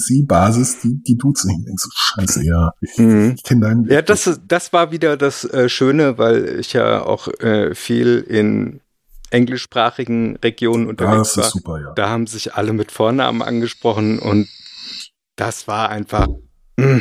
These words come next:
Speaker 1: Ja, das finde ich auch viel besser. Wahrscheinlich haben die auch alle ein schlechte,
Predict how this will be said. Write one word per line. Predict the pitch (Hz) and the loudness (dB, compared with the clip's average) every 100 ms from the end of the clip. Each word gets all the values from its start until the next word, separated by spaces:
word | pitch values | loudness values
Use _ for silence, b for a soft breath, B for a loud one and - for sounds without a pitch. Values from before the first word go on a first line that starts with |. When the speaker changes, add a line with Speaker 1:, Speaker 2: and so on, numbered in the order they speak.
| - | 4
Speaker 1:
Ja, | 87 80 | 4 4
das | - | 2
finde | 104 90 | 2 2
ich | |
auch | 78 | 0
viel | - 80 | -2 -2
besser. | 80 76 80 | 0 -2 -2
Wahrscheinlich | 82 - 120 | -2 2 2
haben | 107 | 2
die | 95 | 2
auch | - | 0
alle | 82 76 | 0 0
ein | |
schlechte, | - 90 - | 2 0 2